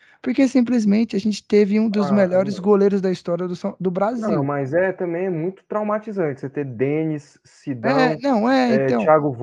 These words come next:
Speaker 1: é mu-,
Speaker 2: Volpe, é
Speaker 1: é muito
Speaker 2: realmente
Speaker 1: tra-,
Speaker 2: muito
Speaker 1: é muito,
Speaker 2: complicado, mano.
Speaker 1: é muito complicado. Por isso que eu, que eu falo que a torcida mais chata em relação ao goleiro é a do São Paulo.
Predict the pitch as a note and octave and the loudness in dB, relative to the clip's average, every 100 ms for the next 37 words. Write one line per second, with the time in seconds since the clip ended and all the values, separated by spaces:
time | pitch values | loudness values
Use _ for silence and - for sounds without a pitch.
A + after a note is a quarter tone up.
0 | D3+ G3+ G#3 D#3 D3 D#3 G3+ G#3 G#3 E3 | 2 4 4 2 0 2 4 4 2 -2
1 | - A3+ G#3 G3+ G#3 F#3+ C#3+ C3 A2 _ | -2 -4 -4 0 4 4 2 -4 -14 _
2 | _ - G3+ G#3+ F#3+ G3+ A#3+ - G#3+ F3+ | _ 0 2 4 2 0 0 2 2 0
3 | G#3 F3+ G#3+ C4+ B3+ G3 G#3 F#3 - - | 0 2 2 0 -4 0 0 0 -6 -4
4 | F#3+ - F3 G3+ - F#3+ F3+ - F#3 E3+ | -4 -2 -4 -4 -4 -4 -4 -2 -2 0
5 | D3+ F#3+ C#4 - - E3+ E3 - E3 D#3+ | -2 -4 -6 -10 -8 -6 -6 -6 -6 -6
6 | D3+ - D#3 D3 D#3+ F3 F3+ A#3 - - | -8 -8 -12 -10 -6 -2 0 0 -4 -6
7 | F#3 A3+ G#3 E3+ E3 C#3 C#3 B2 A#2 | -4 -2 -4 -6 -6 -6 -6 -6 -8